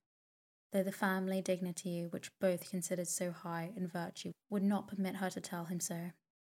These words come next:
The persons of their world lived in an atmosphere of faint implications and pale delicacies, and the fact that he and she understood each other without a word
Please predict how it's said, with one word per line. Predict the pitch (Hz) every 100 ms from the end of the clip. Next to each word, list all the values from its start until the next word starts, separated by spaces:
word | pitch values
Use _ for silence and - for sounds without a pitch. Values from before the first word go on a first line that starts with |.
| _ _ _ _ _
The | 202
persons | 214 208 208 226
of | 226
their | 208 190
world | 180 175 175
lived | 190 190 202
in |
an | 190 196
atmosphere | 185 196 180 - 185
of | 175
faint | - 190 185 - -
implications | 196 175 - 185 180 - 175 175 -
and | 175
pale | - 175 170 170
delicacies, | 175 180 - 185 - 190 196 - - _ _ _ _ _ _ _ _ _
and | - 196
the |
fact | 185 196 202
that | 196
he | 190 196
and | 190
she | - - 180
understood | 185 180 190 - 196
each | 180 -
other | 175 170 170
without | 185 185 175 -
a | 175
word | 175 170 170